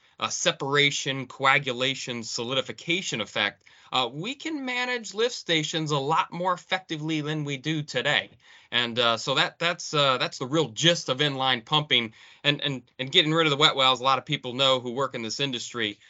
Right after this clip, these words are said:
um, the wet well is a challenge, right? It comes with a lot of other maintenance issues, uh,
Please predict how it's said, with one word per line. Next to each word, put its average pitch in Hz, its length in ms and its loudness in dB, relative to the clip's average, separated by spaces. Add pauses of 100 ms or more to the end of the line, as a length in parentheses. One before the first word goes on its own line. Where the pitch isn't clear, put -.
(140)
um, 107 340 0 (120)
the 156 80 2
wet 160 180 6
well 135 220 4
is 127 80 0
a 123 60 -6
challenge, 123 640 0
right? 117 200 0
It 113 80 -12
comes 147 300 -4
with 127 120 -8
a 117 40 -6
lot 120 200 0
of 113 80 -6
other 117 160 -2
maintenance 117 460 -6
issues, 113 480 -4 (220)
uh, 107 100 -2